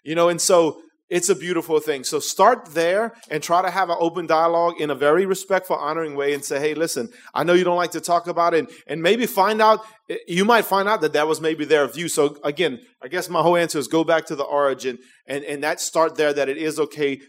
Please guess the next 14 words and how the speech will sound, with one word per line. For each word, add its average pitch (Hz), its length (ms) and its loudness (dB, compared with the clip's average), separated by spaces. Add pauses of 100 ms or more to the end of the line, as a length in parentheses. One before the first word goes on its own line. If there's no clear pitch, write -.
to 147 120 2
at 143 60 0
least 151 240 -4
have 151 220 2
a 151 80 0
discussion, 127 720 -4 (220)
and 131 140 -8
let's 139 380 -2
stay 160 260 0
in 160 120 -4
the 147 60 0
vein 143 300 -6
of 131 160 -12
purity 131 440 -4